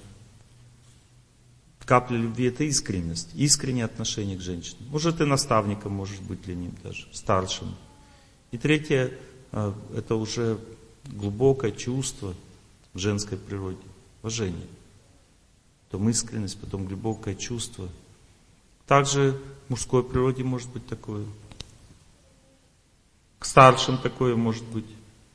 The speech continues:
Уважение к старшим уже тебя поднимают. А если у тебя искреннее отношение к старшим, так они всегда тебя будут защищать в любую минуту.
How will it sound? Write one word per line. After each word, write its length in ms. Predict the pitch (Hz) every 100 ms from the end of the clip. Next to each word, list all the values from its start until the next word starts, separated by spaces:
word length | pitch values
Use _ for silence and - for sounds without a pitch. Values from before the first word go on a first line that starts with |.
| _ _
Уважение 420 | 113 131 143 147 143
к 40 |
старшим 480 | - 170 165 - 147
уже 220 | 135 147
тебя 240 | 151 135
поднимают. 600 | 131 120 110 120 113 101
А 20 | 117
если 240 | 113 127
у 20 |
тебя 140 | 123 117
искреннее 520 | 123 139 - 151 135
отношение 440 | - 123 - 107
к 60 | 101
старшим, 440 | - 104 95 -
так 160 | 92 -
они 200 | 104 104
всегда 320 | 104 104 107
тебя 160 | 101 98 98
будут 220 | 95 92 92
защищать 420 | 95 - 87 82 - - -
в 60 |
любую 260 | 95 92 90
минуту. 320 | 95 95 92